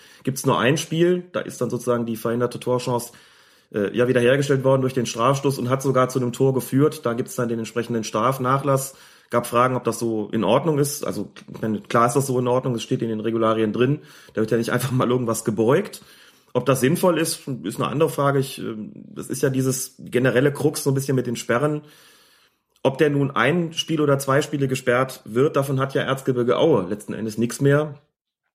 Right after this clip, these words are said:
Aber wie gesagt, das ist, äh, ein, eine Problematik, die man da auch an der Stelle, glaub ich, nicht so ohne weiteres auflösen kann. Dann gab's noch die Frage, wie es denn jetzt ist, wenn sich bei einem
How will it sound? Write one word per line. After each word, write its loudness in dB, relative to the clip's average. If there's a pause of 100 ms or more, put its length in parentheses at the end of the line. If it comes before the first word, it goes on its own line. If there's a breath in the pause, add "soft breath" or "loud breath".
(280)
Aber 0
wie -2
gesagt, -2
das -6
ist, -6
äh, -12
ein, -2 (100)
eine -4
Problematik, 2
die 0
man 2
da 2
auch 0
an -2
der 2
Stelle, 2
glaub -2
ich, -6
nicht -4
so -4
ohne -2
weiteres -2 (520 soft breath)
auflösen 2
kann. 0
Dann -4
gab's -2
noch -2
die -6
Frage, 2 (1000 soft breath)
wie 0
es 0
denn 0
jetzt 0
ist, -2
wenn 2 (400)
sich -2
bei 0
einem -4